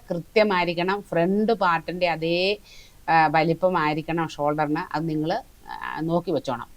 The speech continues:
കേട്ടോ. ആ, എന്നിട്ട് നമുക്കിനിയും മുമ്പത്തെ പോലെ തന്നെ, ഞാൻ പറഞ്ഞില്ലേ, ആ മുമ്പത്തെ പോലെ തന്നെ നമുക്കൊന്നും കൂടെ പതിച്ചടിക്കാം. അത്, ഉം, തയ്യലും സ്ട്രോങ് ആയിട്ട് രണ്ടടിപ്പ് വേണമല്ലോ, അതുപോലെ തന്നെ ഭംഗിയായിരിക്കും കാണാനായിട്ട്.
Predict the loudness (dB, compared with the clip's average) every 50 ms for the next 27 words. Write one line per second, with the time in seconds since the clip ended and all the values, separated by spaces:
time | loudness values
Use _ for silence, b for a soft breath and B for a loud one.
0 | -20 -16 -10 -8 -4 -2 -2 -4 -4 -6 -20 -20 -20 -20 -20 -20 -20 -20 -20 -20
1 | -20 -20 -20 -20 -20 -20 -20 -20 -20 -20 -20 -14 -6 -2 0 0 2 0 0 0
2 | 0 0 2 2 2 4 4 2 2 2 2 0 0 2 0 0 -2 -4 -8 -16
3 | -20 -20 -20 -20 -10 -4 0 4 6 6 8 8 8 8 6 6 6 6 4 2
4 | 2 2 2 0 -2 -4 -12 -8 -4 -2 0 4 6 6 6 6 4 2 0 0
5 | -4 -6 -10 -20 -12 -4 -2 0 0 2 2 0 2 0 0 0 0 0 0 0
6 | -2 -2 -2 -2 -2 -4 -4 -4 -4 -4 -4 -2 -2 -4 -4 -6 -6 -4 -4 -6
7 | -6 -8 -12 -10 -4 -2 0 0 0 -2 -6 -6 -8 -8 -14 -14 -16 -18 -20 -20
8 | -20 -20 -20 -20 -20 -20 -20 -20 -20 -20 -12 -6 -4 -2 0 0 0 -2 -4 -4
9 | -4 -4 -4 -6 -6 -2 0 0 2 2 2 2 0 0 -2 -6 -4 -2 0 2
10 | 2 2 0 0 0 0 -2 -2 -2 -4 -4 -2 0 0 -2 -2 -2 -2 -2 0
11 | 0 0 0 0 -2 -4 -8 -10 b b b b b b -4 -2 0 2 2 2
12 | 2 0 -2 -4 -4 -4 -6 -8 -8 -4 -2 -2 0 0 0 -2 -2 -4 -6 -8
13 | -8 -8 -6 -6 -6 -8 -8 -10 -10 -14 -14 -14 -14